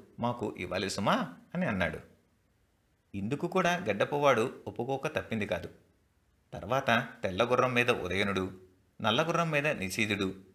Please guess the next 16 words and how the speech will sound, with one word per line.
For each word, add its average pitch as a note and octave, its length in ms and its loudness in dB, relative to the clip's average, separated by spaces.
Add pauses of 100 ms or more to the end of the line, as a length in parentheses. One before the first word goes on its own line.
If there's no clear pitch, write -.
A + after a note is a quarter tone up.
(240)
ఎర్రగుర్రం A2+ 540 2
మీద A2+ 200 2
సంధ్య G#2 360 -2
బయలుదేరారు. F#2+ 640 0 (1600)
వాళ్ళు F3 300 6
అలా D3+ 240 4
వెళుతూ A#2 600 0 (340)
చివరకు B2+ 600 0
గడ్డపువాడికి D3+ 600 -2
గుర్తు - 320 -8
చెప్పిన C3+ 320 -8
గుహ G#2+ 400 -6
చేరుకున్నారు. F2 460 -4 (720)
మాట F#2+ 260 -4
ఇచ్చిన B2 300 -2
ప్రకారం A#2+ 480 0